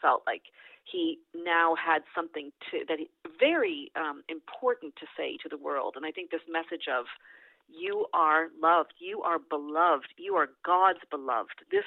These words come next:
this became, like, his, his, uh, this was the, the words that he would speak to whoever would listen. And that,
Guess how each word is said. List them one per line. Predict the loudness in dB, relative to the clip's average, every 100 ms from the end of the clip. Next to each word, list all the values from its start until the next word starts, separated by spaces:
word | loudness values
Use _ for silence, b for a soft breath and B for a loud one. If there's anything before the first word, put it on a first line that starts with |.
| -2
this | -4 -4
became, | -14 -10 -8 -6 -4
like, | -6 -4
his, | -8 -8 -16 -20 B B B B -2
his, | 0 0 -2 0
uh, | 4 4 4 0 _ _ _ _ _ _ _ _ _ -20 _ -12 -12 _ _ -14 -12 -12 -14 0
this | 0 2
was | -4 4
the, | 2 2 -6 -20 _ _ _ _ -6
the | -4
words | 4 4 4
that | -2
he | -8 -8
would | -8 -8
speak | -10 -8 -10 _ _ _ _ -10
to | -8
whoever | -2 2 2 2
would | -2 -6
listen. | -6 -6 -6 -10 -10 B B B B B
And | 4
that, | 6 6